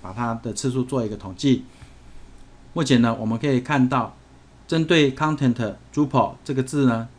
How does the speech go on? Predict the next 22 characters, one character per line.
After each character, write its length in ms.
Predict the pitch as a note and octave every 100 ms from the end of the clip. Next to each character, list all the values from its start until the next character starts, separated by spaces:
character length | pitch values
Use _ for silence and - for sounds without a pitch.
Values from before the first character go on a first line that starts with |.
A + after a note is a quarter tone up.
| - - - - -
已 60 |
经 100 | G#2+
被 100 | A#2
搜 200 | C#3 C3
寻 120 | B2+ A2+
过 200 | C3+ G#2+
一 80 |
次 160 | G2+ B2+
了。 160 | F2+ - - - - - - -
这 120 | - F3+
个 100 | E3
搜 180 | F3+
寻 200 | F3+ C3
的 80 | A#2+
技 160 | B2 E3
术 240 | B2 G#2
来 100 | G#2+
自 160 | B2+ C#3+
于 80 | A#2
哪 160 | A2
里 120 | G#2+
呢？ 180 | F#2 F#2+